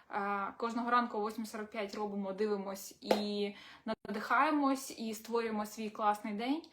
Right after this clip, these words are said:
А хочу сьогодні поговорити саме про зарядку, яку,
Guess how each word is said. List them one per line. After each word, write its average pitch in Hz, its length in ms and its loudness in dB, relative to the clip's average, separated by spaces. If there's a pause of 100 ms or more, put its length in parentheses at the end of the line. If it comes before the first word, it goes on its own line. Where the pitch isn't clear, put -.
(380)
А 214 240 10
хочу 285 340 0
сьогодні 269 380 2
поговорити 254 540 -2
саме 247 360 0
про 220 180 -2
зарядку, 226 500 2
яку, 262 680 -2